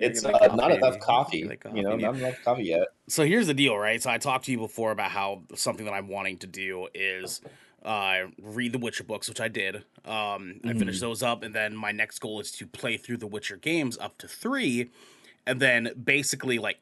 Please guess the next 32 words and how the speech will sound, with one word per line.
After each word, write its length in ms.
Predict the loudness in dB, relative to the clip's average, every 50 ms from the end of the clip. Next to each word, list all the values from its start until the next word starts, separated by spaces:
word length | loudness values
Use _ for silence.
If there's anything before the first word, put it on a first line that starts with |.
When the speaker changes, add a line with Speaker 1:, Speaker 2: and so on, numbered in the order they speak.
| _ _ _
Speaker 1:
every 340 | 2 2 2 2 0 -4 -4
other 180 | -4 -4 -4 -2
night 360 | 2 2 4 4 2 0 -2
do, 120 | -4 -4 -4
like, 120 | -4 -4
a 60 | -6
thing 240 | -4 -2 -2 -2 0
where 100 | -2 -4
I'm, 120 | -4 -4 -4
like, 180 | -6 -6 -8
working 400 | -8 -10 -8 -8 -8 -8 -6 -6
as 160 | -4 -4 -4
a 60 | -2 -2
Witcher 340 | -2 -2 -2 -4 -6 -6
on 200 | -6 -8 -8 -10
stream 320 | -8 -4 0 2 2 2 2
and 100 | -2 -6
stuff 180 | -8 -8 -8
like 120 | -10 -12 -12
that. 80 | -10 -8
I 80 | -8
think 100 | -6 -6
that'd 140 | -6 -6 -6
be 80 | -6 -6
a 80 | -6
really, 200 | -6 -6 -6 -6
really 200 | -6 -6 -6 -8
fun 260 | -8 -8 -10 -10 -10 -6
project 380 | -4 -4 -4 -4 -6 -8 -12
to 80 | -16 -12
take 260 | -10 -10 -10 -10 -10
on. 200 | -12 -12 -12 -14